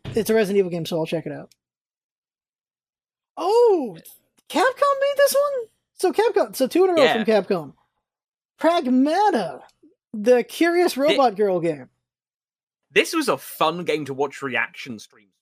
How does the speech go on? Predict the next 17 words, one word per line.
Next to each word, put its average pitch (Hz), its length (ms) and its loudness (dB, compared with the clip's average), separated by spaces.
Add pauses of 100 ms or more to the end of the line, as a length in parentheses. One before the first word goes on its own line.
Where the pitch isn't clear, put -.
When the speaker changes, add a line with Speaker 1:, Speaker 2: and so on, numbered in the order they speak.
Speaker 2:
for, 95 200 -8
because 131 600 -6 (640)
I, 160 240 0 (520)
s-, - 260 -8 (200)
every 269 340 2
single 214 320 -6
time 127 320 -4
the 120 80 -8
reaction 160 480 -2
streams 135 400 -8
went 143 220 -2
as 123 200 -8
follows. 101 600 -6 (260)
Start 269 320 4
of 175 140 -2
the 131 40 -8
trailer. 92 480 -8